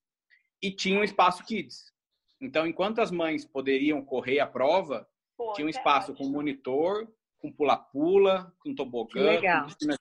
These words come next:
Speaker 1: bolinha, tudo bonitinho, né? Primeiro era a corrida normal
Speaker 2: Muito
Speaker 1: e depois
Speaker 2: legal.
Speaker 1: a corrida kids.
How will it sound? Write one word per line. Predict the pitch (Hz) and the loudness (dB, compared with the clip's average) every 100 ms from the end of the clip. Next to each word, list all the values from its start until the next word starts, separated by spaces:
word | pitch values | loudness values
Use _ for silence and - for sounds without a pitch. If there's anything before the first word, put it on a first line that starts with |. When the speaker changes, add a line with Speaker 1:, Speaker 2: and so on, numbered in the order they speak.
| _ | _
Speaker 1:
bolinha, | - 117 113 151 175 175 170 _ _ _ - | 2 2 0 -2 -2 -6 -8 _ _ _ -6
tudo | 226 269 233 | -2 -2 -2
bonitinho, | 214 185 - 135 151 202 247 302 _ | -2 -2 -4 -2 0 0 -6 -10 _
né? | 196 220 | -4 -2
Primeiro | 165 151 156 147 | 2 6 8 8
era | 139 | 6
a | |
corrida | 151 139 139 | 2 -2 -2
normal | 143 139 139 | 2 4 4
Speaker 2:
Muito | 160 | 2
Speaker 1:
e | 254 | 0
depois | 240 | 4
Speaker 2:
legal. | 190 180 175 | 6 6 4
Speaker 1:
a | |
corrida | 175 185 202 _ - | -2 -2 -4 _ -20
kids. | - - | -20 -20